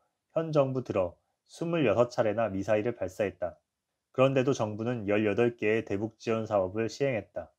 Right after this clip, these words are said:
은혜를 원수로 갚는다는 말이 이런 때 쓰는 말이 아닌가 한다.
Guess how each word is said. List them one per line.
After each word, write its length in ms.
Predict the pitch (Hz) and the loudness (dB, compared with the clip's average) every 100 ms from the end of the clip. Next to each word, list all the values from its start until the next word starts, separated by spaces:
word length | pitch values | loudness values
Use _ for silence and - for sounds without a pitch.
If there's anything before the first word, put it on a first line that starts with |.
| _ _ _ - | _ _ _ -4
은혜를 300 | 113 123 135 | 2 4 6
원수로 480 | 107 101 101 120 120 | 4 0 -4 -4 -2
갚는다는 580 | 104 104 110 104 107 | -4 -6 -2 -2 -2
말이 340 | 104 90 107 90 | -2 0 0 -2
이런 300 | 98 110 113 - | 0 0 0 -2
때 100 | 120 | -4
쓰는 320 | 131 127 123 | -4 -4 -2
말이 260 | 98 98 | 0 2
아닌가 420 | 104 92 95 101 101 | 0 0 -2 0 0
한다. 300 | 107 87 | 0 -8